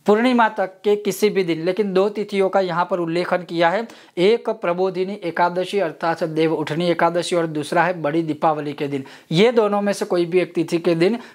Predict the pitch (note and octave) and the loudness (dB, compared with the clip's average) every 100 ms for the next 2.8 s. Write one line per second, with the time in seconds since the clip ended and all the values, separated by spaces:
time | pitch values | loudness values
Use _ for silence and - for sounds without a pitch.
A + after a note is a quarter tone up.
0 | - F#3 G3 G#3 G#3+ B3+ A#3 F#3+ F#3+ G3+ | 0 2 4 2 0 -2 0 -2 -2 -6
1 | - E3+ E3 F3+ A3 - _ - E3+ G3+ | -4 0 2 2 -2 -12 _ -2 2 2
2 | G#3+ E3 D#3+ E3 F3+ G3+ G#3+ A3 | 2 -2 -2 0 0 0 -6 -6